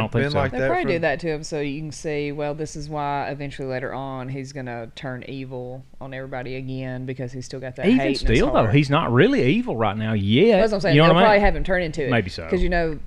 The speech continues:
Speaker 2: Or maybe
Speaker 3: like I was
Speaker 2: not.
Speaker 3: telling you earlier with the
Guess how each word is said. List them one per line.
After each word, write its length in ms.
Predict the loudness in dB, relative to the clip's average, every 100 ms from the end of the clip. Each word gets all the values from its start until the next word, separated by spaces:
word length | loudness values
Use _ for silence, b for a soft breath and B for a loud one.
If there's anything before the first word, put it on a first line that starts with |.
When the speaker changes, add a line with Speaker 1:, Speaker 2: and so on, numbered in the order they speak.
| -8
Speaker 2:
Or 100 | -4
maybe 140 | 0 2
Speaker 3:
like 140 | 4
I 80 | 4
was 80 | 2
Speaker 2:
not. 60 | 0
Speaker 3:
telling 240 | 0 0
you 560 | -4 -6 -6 -6 -8 -12 -18 -6
earlier 380 | -2 0 -2 -2
with 200 | -4 -6
the 420 | -6 -4 -6 -8